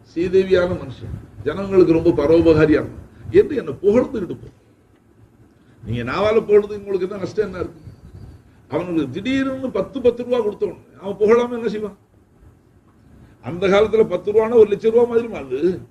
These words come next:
அந்த நாலு ஃபகீரும் குஷார் வந்து சந்தோஷமா போயிடுச்சு. "இவ்வளவு கூட நாங்க செய்ய மாட்டோம், நாங்க வாயை வலிக்க போகுது எங்களுக்கு" என்று சொல்லிவிட்டு அவனை கழுவி குளிப்பாட்டி, குளிச்சு மொத்தம் பண்ணா குளிப்பாட்டி கஃனிட்டு தூக்கிட்டு போறான். போகும்போது இவங்க வழியெல்லாம் ஜனங்க பாக்குறாங்க,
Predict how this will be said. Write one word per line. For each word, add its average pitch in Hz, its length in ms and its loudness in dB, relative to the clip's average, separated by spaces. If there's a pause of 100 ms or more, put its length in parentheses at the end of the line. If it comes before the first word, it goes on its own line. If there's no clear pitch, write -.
(340)
அந்த 190 220 -10
நாலு 233 280 -2
ஃபகீரும் 233 480 -4
குஷார் 214 320 0
வந்து 156 200 -12
சந்தோஷமா 208 280 -4
போயிடுச்சு. - 600 -14 (960)
"இவ்வளவு 160 400 2
கூட 208 240 4
நாங்க 202 200 0
செய்ய 202 200 -2
மாட்டோம், 196 300 0
நாங்க 170 180 -6
வாயை 180 320 0
வலிக்க 175 240 0
போகுது 170 240 2
எங்களுக்கு" 156 320 -4 (920)
என்று 214 160 -10
சொல்லிவிட்டு 214 400 2
அவனை 220 220 -6
கழுவி 226 280 -4
குளிப்பாட்டி, 202 460 -2
குளிச்சு 185 460 -6
மொத்தம் 208 260 0
பண்ணா 208 160 -4
குளிப்பாட்டி 208 420 -2
கஃனிட்டு 196 460 -4
தூக்கிட்டு 165 280 -10
போறான். - 460 -12 (1000)
போகும்போது 233 440 4
இவங்க 214 180 0
வழியெல்லாம் 196 720 -2
ஜனங்க 254 260 -4
பாக்குறாங்க, 202 420 -8